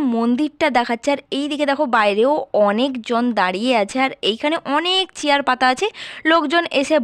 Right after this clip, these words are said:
বসবে, তারপরে এই লাইভ দেখবে অযোধ্যা মন্দিরের। আর ওইদিকে তো সব কিছু প্রস্তুতি চলছে। কিসের প্রস্তুতি চলছে বলো তো? ঠিকই আমি ধরেছি, তোমরা এখন আস্তে আস্তে বুঝতে পেরেছো। এই দেখো, অযোধ্যার মন্দিরটা পুরো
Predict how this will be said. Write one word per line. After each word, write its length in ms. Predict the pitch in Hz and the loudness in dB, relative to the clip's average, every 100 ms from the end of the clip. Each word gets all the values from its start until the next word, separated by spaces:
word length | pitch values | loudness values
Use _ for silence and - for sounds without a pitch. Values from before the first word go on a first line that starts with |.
| 196 | 0
বসবে, 400 | 240 240 254 233 277 285 | 0 2 0 0 2 2
তারপরে 300 | 226 220 262 - | 0 0 0 0
এই 60 | 254 233 | -2 2
লাইভ 220 | 208 233 285 - | 2 2 0 -2
দেখবে 240 | 294 240 311 240 | -2 0 2 2
অযোধ্যা 320 | 233 247 262 277 | 2 0 0 0
মন্দিরের। 360 | 254 247 262 415 - - - | 2 2 2 0 -4 -16 -4
আর 60 | 320 320 | 2 4
ওইদিকে 340 | 330 294 311 330 320 | 2 0 0 0 0
তো 40 | 320 302 | 0 2
সব 120 | 294 294 | -2 -2
কিছু 160 | 294 320 302 | -4 -2 0
প্রস্তুতি 400 | 285 - 294 311 302 | -2 -2 -4 -4 2
চলছে। 260 | 269 277 330 | 2 2 -2
কিসের 260 | - 320 403 | -2 0 2
প্রস্তুতি 380 | 403 370 - 381 370 | 0 -2 -2 -2 0
চলছে 240 | 370 349 370 339 | 0 0 0 2
বলো 140 | 339 349 | 2 0
তো? 60 | 480 - - - | 0 -2 -16 0
ঠিকই 300 | 349 392 440 359 | 2 4 4 4
আমি 100 | 311 294 | 2 2
ধরেছি, 260 | 294 285 359 339 | 2 2 0 2
তোমরা 200 | 277 302 - 226 | 4 2 2 0
এখন 200 | 262 349 - | 2 0 2
আস্তে 220 | 233 - - | 0 0 0
আস্তে 160 | 320 - 254 | 0 -2 -4
বুঝতে 220 | 247 - 285 | -4 -2 0
পেরেছো। 220 | 294 302 - | 0 0 0
এই 80 | 269 277 | -2 0
দেখো, 180 | 262 262 226 214 | 0 0 2 2
অযোধ্যার 360 | 240 220 285 269 | 0 0 0 0
মন্দিরটা 400 | 233 233 262 294 285 | 0 -2 -2 -2 -4
পুরো 160 | 247 | 0